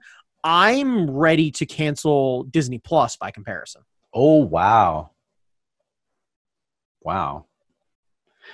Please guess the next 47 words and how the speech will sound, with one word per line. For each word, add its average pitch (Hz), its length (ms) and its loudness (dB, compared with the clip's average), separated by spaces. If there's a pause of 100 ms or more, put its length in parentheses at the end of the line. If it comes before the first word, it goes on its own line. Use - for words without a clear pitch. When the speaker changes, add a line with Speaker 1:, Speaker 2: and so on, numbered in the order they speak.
(120)
Speaker 2:
Well, 147 140 6
Speaker 1:
Yeah. 165 80 8
Speaker 2:
yeah, 170 80 6
'cause 139 220 -2
you're 151 80 4
done 139 240 2
with 147 240 0
Rebel, 123 520 2
you're 127 160 0
done 131 220 0
with, 131 200 -2
uh, 104 720 2
um, 101 300 -6
Clone 120 300 0
Wars, 117 320 -2
and 107 100 -4
you're 107 100 -2
done 107 240 -4
with, 104 260 -4
um, 95 460 -4
Rebels, 98 520 -4
and 87 300 -12 (240)
Speaker 1:
Right. 185 380 2 (120)
I, 190 280 2
I'm 220 260 2
unclear 220 540 2
what 165 240 2
is 147 160 0
the 151 120 -2
new 147 520 -2
thing 156 400 -6
that 135 120 -4
is 139 180 -4
supposed - 280 -6
to 147 80 -6
draw 127 300 -4
me 135 160 -8
into 131 920 -10
the 120 120 -12
Disney 131 340 -10
Plus - 260 -6
service 104 400 -12
right 82 160 -16 (120)
now. 82 200 -20
Speaker 2:
Well, 127 200 6
before 123 360 0
covid, 113 600 0